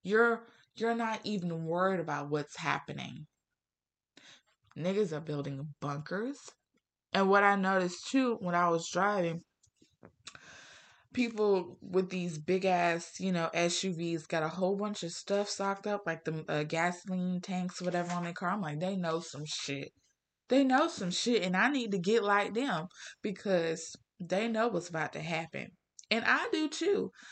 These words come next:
I, I need to get myself ready for what's about to happen, 'cause it's about to be some bullshit happening. Just letting y'all know, it's about to be some bullshit happen. Honestly. And I feel like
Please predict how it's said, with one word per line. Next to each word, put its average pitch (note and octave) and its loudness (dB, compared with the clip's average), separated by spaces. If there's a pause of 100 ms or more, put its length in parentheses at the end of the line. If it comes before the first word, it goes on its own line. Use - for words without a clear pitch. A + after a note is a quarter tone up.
(320)
I, G#3 4
I C#4 4
need B3+ 2
to A3 0
get G#3 2
myself G#3+ 0
ready A#3 0 (180)
for A3 0
what's G#3 2
about F#3 -2
to E3+ -6
happen, F#3+ -4 (300)
'cause F3+ 0
it's - -8
about E3+ 2
to A3+ -12
be A3+ 2
some B3+ -2
bullshit F3+ 0
happening. D#3 -6 (320)
Just - -8
letting F3 0
y'all G#3 0
know, E3 -2 (380)
it's E3+ -4
about E3+ -6
to F#3+ -4
be A3 -2
some D#4 -10
bullshit E4 -4
happen. - -12 (880)
Honestly. G3+ -2 (1800)
And G3 2
I G3 2
feel G3+ 0
like F3 0